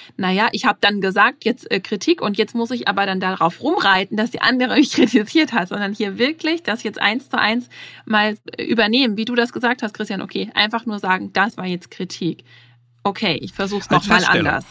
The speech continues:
Speaker 2: Als Feststellung.
Speaker 1: Mhm.
Speaker 2: Und die Feststellung wird gleich auch noch mal kommen bei meiner, meiner Liste. Wie kann ich denn jetzt überhaupt sagen,
Speaker 1: Ja.
Speaker 2: was mich stört oder was ich möchte? Weil das ist ja das, was wir nicht erreichen wollen. Wir wollen nicht erreichen,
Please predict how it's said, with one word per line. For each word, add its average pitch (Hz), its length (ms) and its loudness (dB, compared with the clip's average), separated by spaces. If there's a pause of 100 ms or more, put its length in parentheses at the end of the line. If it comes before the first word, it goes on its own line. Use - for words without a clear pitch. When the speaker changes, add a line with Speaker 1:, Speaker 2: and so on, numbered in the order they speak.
(180)
Speaker 2:
Als 135 160 -2
Feststellung. 185 500 4
Speaker 1:
Mhm. - 60 4
Speaker 2:
Und 127 100 4
die 135 80 0
Feststellung 160 480 2
wird 143 140 -2
gleich 147 180 4
auch 160 60 4
noch 151 100 6
mal 127 140 6
kommen 156 480 4
bei 117 160 2
meiner, 117 460 6
meiner 120 280 4
Liste. 120 540 0
Wie 117 140 -4
kann 151 180 2
ich 147 140 0
denn 131 140 2
jetzt 117 220 0
überhaupt 123 380 0
sagen, 131 640 2
Speaker 1:
Ja. 233 100 2
Speaker 2:
was - 160 -2
mich 104 220 -4
stört 101 400 -4
oder 107 260 0
was 107 160 -2
ich 107 140 -12
möchte? 196 400 -2 (400)
Weil 131 240 2 (120)
das 147 280 -4
ist 190 120 -2
ja 151 120 2
das, 156 240 -2
was 139 160 -4
wir 131 240 2
nicht 180 260 -4
erreichen 90 520 -8
wollen. 92 200 -8
Wir 104 140 -2
wollen 117 160 2
nicht 190 160 0
erreichen, 143 640 0